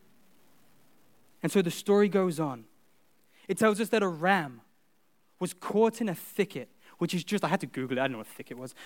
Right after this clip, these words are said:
He Goo-, it was caught in a thicket, which is just for all you other people who aren't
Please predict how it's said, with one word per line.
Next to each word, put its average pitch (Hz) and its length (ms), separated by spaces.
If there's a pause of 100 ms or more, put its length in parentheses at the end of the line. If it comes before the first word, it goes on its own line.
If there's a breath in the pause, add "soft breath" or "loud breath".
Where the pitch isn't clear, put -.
(120)
He 175 80
Goo-, 180 240 (160 loud breath)
it 196 80
was 196 180 (360 loud breath)
caught 220 260
in 214 100
a 185 80
thicket, - 480 (220 soft breath)
which 190 180
is 208 80
just 226 300
for 214 120
all 196 140
you 190 140
other 170 160
people 165 300
who 165 140
aren't 156 280